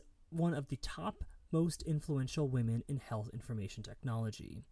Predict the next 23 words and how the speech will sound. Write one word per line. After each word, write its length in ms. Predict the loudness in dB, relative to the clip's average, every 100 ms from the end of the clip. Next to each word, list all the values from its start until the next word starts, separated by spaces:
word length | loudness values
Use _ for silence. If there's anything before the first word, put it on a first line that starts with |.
| -18 -16 -18 -14
She 160 | 6 6
is 80 |
also 420 | 8 6 6 4 2
the 120 | 2
host 440 | 4 4 2 -2 0
and 160 | 2 2
creator 560 | 4 4 6 4 0
of 140 | -2 -4
Topline 640 | 0 0 4 4 4 4
M 140 | 2 2
D 180 | 2 0
T 240 | 0 -2
V, 360 | 0 0 -2 -4 -10 -4 -2
a 40 |
digital 440 | 4 4 6 6 6
medical 340 | 4 4 4
news 280 | 4 4 2
channel 360 | 0 0 0 -2
catering 360 | -2 -2 0 2
to 60 |
South 300 | 2 2 0
Florida 320 | 0 -2 -2 -4
customers. 800 | -6 -4 -4 -6 -6 -8 -8